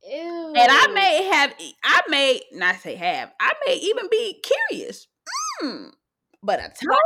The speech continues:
Speaker 1: you, you curiously wanna try it?
Speaker 2: No, I've said some things I've been curious. Mm.
Speaker 1: Oh.
Speaker 2: Mm. That sounds interesting. Let me look it up. But, yeah,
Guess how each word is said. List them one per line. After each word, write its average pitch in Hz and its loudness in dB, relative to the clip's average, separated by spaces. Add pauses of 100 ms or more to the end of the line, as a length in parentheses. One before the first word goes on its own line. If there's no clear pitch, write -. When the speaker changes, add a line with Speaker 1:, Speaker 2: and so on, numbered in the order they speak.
(140)
Speaker 1:
you, 277 -14 (340)
you 247 -18
curiously 269 -10
wanna 220 -10
try 214 -10
it? 494 -12 (180)
Speaker 2:
No, 269 0 (160)
I've 254 0
said 220 -4
some 285 -4
things 220 -8
I've 208 -4
been 185 -10
curious. 196 -8 (500)
Mm. 147 -14 (840)
Speaker 1:
Oh. 311 2 (280)
Speaker 2:
Mm. 254 -8 (340)
That - -4
sounds 311 0
interesting. 294 -6
Let - -10 (400)
me 831 -10
look 554 0
it 311 -2
up. 165 -2
But, - -20 (120)
yeah, - -18